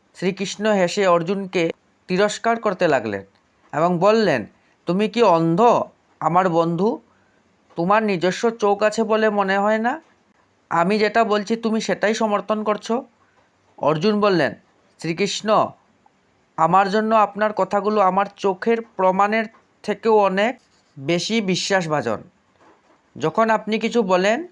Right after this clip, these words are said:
সেইটিতে পরিণত করার ক্ষমতা আপনার আছে। সেটা যাই হোক না কেন, কাক, ঘুঘু পাখি অথবা ঈগল পাখি,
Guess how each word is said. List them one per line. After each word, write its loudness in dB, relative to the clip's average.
সেইটিতে -2
পরিণত 0
করার 0
ক্ষমতা -2
আপনার 0
আছে। -2
সেটা 0
যাই 4
হোক 2
না -2
কেন, -4
কাক, 0
ঘুঘু -2
পাখি -4
অথবা -2
ঈগল 2
পাখি, -6